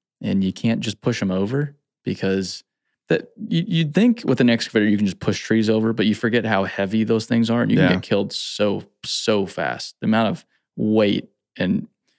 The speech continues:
Speaker 1: with gravity behind it, it can squash the cab. It's,
Speaker 2: Mm-hmm.
Speaker 1: it's a dangerous endeavor.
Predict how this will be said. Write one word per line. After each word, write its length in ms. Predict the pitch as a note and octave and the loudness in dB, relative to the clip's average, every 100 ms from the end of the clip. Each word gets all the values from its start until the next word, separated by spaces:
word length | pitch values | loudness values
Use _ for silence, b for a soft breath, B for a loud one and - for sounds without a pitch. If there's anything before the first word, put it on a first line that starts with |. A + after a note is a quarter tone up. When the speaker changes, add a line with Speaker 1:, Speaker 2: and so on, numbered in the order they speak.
| _ | _
Speaker 1:
with 160 | G#2 - | -12 -8
gravity 460 | - G2+ A2 A2 A2 | 0 2 2 2 2
behind 460 | A2+ G#2+ G#2+ G#2 | 0 0 2 2
it, 160 | G#2 - | 0 -2
it 80 | - | -2
can 220 | A#2+ E2 | -2 -4
squash 640 | - - - A2+ G2+ G2 - | -8 -10 -2 0 0 -2 -8
the 100 | G2 | -8
cab. 360 | G2+ F#2+ G2 - | -4 -2 -2 -4
It's, 180 | A2+ A2 | -6 -2
Speaker 2:
Mm-hmm. 140 | A2+ | 0
Speaker 1:
it's 120 | G#2+ | 2
a 60 | G2+ | 0
dangerous 680 | G2 - A2 G#2+ G2 G#2 - | -4 -2 2 2 2 -2 -2
endeavor. 420 | F#2 G2+ F#2+ - | -2 -2 -2 -8